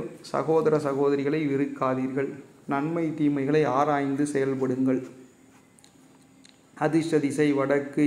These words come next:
எண் ஒன்று. சித்திரை, சுவாதி, விசாக நட்சத்திரக்காரர்களுக்கு முன்னேற்றமான நாள். சுவாதி நட்சத்திரத்தில் பிறந்தவர்களுக்கு பிரச்சனைகள் குறையும். விசாகம் நட்சத்திரத்தில் பிறந்தவர்களுக்கு ஒத்துழைப்பு கிடைக்கின்ற ஒரு அற்புதமான காலகட்டம்.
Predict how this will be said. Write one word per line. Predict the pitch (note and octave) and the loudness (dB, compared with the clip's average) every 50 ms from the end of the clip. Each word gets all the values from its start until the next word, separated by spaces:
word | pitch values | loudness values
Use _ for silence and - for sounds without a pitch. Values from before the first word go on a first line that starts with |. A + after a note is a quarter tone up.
| D3 | 4
எண் | C#3 C3+ C#3 C3+ C3 | 4 2 2 2 2
ஒன்று. | C3 C3+ C#3 C3+ C3 D3 D3+ - - - - - - - - - | 2 2 0 0 0 -2 -4 -4 -6 -12 -16 -18 -20 -20 -16 -8
சித்திரை, | - D#3+ D3+ D#3+ D#3+ E3 E3 E3+ D#3+ D#3+ | -4 -4 -4 0 2 2 4 4 4 2
சுவாதி, | - - - D3 C#3+ D3 D3 D3 C#3+ C#3 | 2 0 0 2 4 4 4 4 2 0
விசாக | C#3 C3 C3+ D3 C#3+ C#3+ C#3 D3 | 0 0 0 2 2 2 2 0
நட்சத்திரக்காரர்களுக்கு | C#3+ C#3 C3+ C3 D3 C#3 C3+ - C#3+ C#3 C3+ C3+ - C3+ C3+ C3+ C3 C3 C3 C3+ C3+ C3+ C3 - D3 | 0 -2 -2 -2 -2 -2 -2 -2 -4 -4 -4 -2 -2 -2 0 0 0 0 0 0 -2 -2 -2 -2 -2
முன்னேற்றமான | C#3+ C#3 C#3 C#3 C#3+ D3 C#3+ C#3+ C#3 - C#3+ C#3 C#3 C3+ C#3 C#3 C#3 C3+ | -2 -2 0 0 0 0 0 0 -2 -2 -2 -2 0 0 0 0 0 0
நாள். | C3 C3 C3+ C#3+ C3+ - - - - - - | 0 0 0 0 -2 -6 -10 -16 -20 -20 -18
சுவாதி | - - - D3+ D3 D3+ D#3+ D#3+ E3 D3+ | -14 -6 -2 0 2 2 0 0 0 -2
நட்சத்திரத்தில் | D3 C#3+ C#3+ - C#3+ C#3 C3+ C#3 C#3 C3+ C3+ C#3 C#3 C3 C3 | -2 -2 -2 -2 -4 -4 -4 -4 -6 -6 -6 -6 -6 -6 -4
பிறந்தவர்களுக்கு | C#3 C#3 C#3 C#3 C3 C3+ C#3 C#3 C3+ C3 - D#3 D3 | -4 -2 -2 0 0 0 0 -2 -2 -4 -4 -4 -4
பிரச்சனைகள் | - - C#3+ C3+ C3+ - - D3 D3 C#3+ C#3 C#3 C3+ C3 C3 | -4 -4 -4 -6 -4 -2 -2 0 0 0 0 0 -2 -2 -2
குறையும். | - C#3 C#3 C3+ C#3 D3 D3 - - - - - - - | -2 -2 0 0 0 -2 -4 -6 -10 -16 -20 -20 -10 -4
விசாகம் | C#3+ D3 C#3+ D#3+ D3+ D#3 D#3+ D#3 D#3+ D3+ D3 | -2 -2 0 2 2 2 2 2 2 0 0
நட்சத்திரத்தில் | C#3 C3 - - C#3 C#3 C3 C3 C3 C3 - C#3+ C3+ C3+ C3 | -2 -2 -4 -2 -2 -2 -2 -4 -6 -8 -6 -6 -6 -6 -6
பிறந்தவர்களுக்கு | C3 C3+ C#3 C#3 C#3 C#3 C3+ C3+ C3+ C3+ C3 C3 - D3+ C#3 | -6 -4 -4 -2 -2 -2 -2 -2 -2 -2 -4 -4 -4 -4 -2
ஒத்துழைப்பு | C#3 C3+ C3+ - D#3+ D#3 D3 C#3+ C#3 C3+ - D3 | -2 -2 -2 -2 0 0 2 0 0 -2 -4 -4
கிடைக்கின்ற | C3 - C3+ C3+ C3+ C3 C3 C#3 C#3 C3 C#3+ D3 D3 | -2 -2 -2 -2 -2 -4 -4 -6 -4 -2 -2 0 0
ஒரு | C#3+ C3+ C3+ | 0 0 0
அற்புதமான | C3 C3 C3 C3 D3 C#3 C#3+ C#3 C#3 C#3 C#3 C#3 C#3 C#3 C3 | -2 -2 -4 -4 -4 -4 -2 -2 -4 -4 -4 -4 -4 -4 -6
காலகட்டம். | B2+ - C3+ C3+ C3+ C3 C3 C3 C3 - - D3+ - | -4 -4 -2 -2 -2 -2 -4 -4 -6 -6 -6 -6 -6